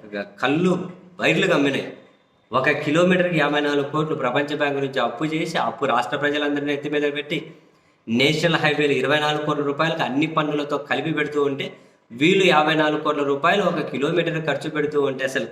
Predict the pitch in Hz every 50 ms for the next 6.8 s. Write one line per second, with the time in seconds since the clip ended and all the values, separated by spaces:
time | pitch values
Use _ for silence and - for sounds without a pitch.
0 | - - - _ _ _ - 110 131 165 180 - 202 185 156 - 156 156 151 151
1 | 139 127 110 101 - - - - - - _ - - 123 127 123 135 135 135 175
2 | 185 196 190 170 160 160 156 151 135 110 101 87 - - - - _ _ _ _
3 | _ _ _ _ _ _ _ _ _ _ _ _ _ _ _ - 131 143 165 175
4 | 180 180 180 175 175 175 170 160 - 147 143 143 156 170 175 170 170 156 - 156
5 | 151 156 156 151 156 151 143 139 139 135 143 156 160 160 156 156 151 143 143 143
6 | 147 143 139 139 139 139 135 120 120 123 135 143 147 151 160 180